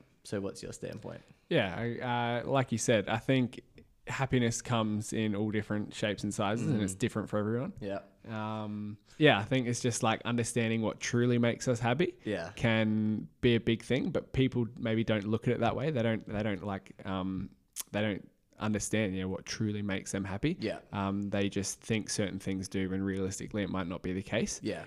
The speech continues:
Speaker 2: And I think people put a big thing on, like, material happiness,
Speaker 1: Mm.
Speaker 2: um,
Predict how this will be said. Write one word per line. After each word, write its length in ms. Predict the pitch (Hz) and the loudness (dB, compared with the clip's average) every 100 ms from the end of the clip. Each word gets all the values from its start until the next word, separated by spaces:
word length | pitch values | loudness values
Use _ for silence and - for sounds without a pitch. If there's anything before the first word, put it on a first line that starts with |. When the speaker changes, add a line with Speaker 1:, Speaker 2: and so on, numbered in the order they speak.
| - | -10
Speaker 2:
And 100 | 107 | -4
I 80 | 101 | -2
think 240 | - 113 - | 0 0 0
people 360 | 107 107 110 | 0 2 0
put 180 | 107 104 | 2 2
a 60 | 95 | 0
big 320 | - 101 98 | 0 0 0
thing 400 | - 104 101 101 - | -2 0 2 0 0
on, 400 | 98 95 92 92 | 0 0 0 0
like, 180 | 85 | -2
material 640 | - - - 117 117 120 120 | -2 -4 -2 2 4 6 4
happiness, 600 | 117 117 135 147 127 120 | 2 2 2 0 -2 -2
Speaker 1:
Mm. 260 | 110 98 92 - - | -2 -4 -8 -14 -6
Speaker 2:
um, 480 | 107 104 101 101 98 | 0 0 2 0 -2